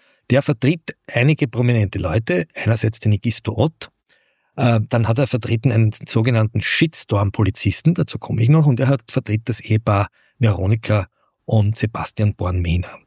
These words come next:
Und sein Spezialgebiet ist die Bekämpfung von Hass im Netz. Und zwar,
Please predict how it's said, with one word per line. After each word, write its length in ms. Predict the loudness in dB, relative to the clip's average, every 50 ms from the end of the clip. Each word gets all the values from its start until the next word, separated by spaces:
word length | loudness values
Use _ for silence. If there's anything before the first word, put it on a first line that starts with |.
| _ 0
Und 360 | 0 2 2 2 0 -2 -6 -6
sein 260 | -2 0 0 0 0
Spezialgebiet 840 | 0 -2 -4 -4 -2 -2 0 0 0 0 0 -2 -2 -2 -2 -2
ist 140 | -4 -6 -4
die 60 | -4
Bekämpfung 560 | -4 -4 -4 -2 -2 -2 0 0 0 -2 -2
von 240 | 0 0 -2 -2 0
Hass 240 | -2 -2 -2 -2 -2
im 100 | -2 0
Netz. 460 | 0 -2 -4 -6 -8 -8 -8 -8 -8 _
Und 220 | 0 0 0 0
zwar, 380 | 0 -2 0 0 2 2 0 0